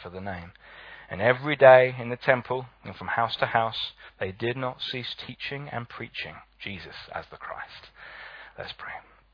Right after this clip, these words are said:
Father, we thank you so much for these wonderful stories, for your uncontainable church.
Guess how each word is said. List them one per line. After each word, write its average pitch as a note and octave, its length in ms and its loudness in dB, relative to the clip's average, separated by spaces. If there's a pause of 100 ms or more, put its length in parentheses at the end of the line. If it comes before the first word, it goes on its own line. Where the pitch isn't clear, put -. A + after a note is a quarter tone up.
(2000)
Father, A2+ 260 6
we A2 120 -4
thank - 320 -4
you F#2 80 -12
so B2 280 -2
much - 440 -4 (100)
for F#2 320 -4
these G2 220 -4
wonderful A2 560 0
stories, G#2+ 500 -8 (680)
for A2 80 -4
your G#2+ 480 0
uncontainable A2 840 -4
church. - 580 -10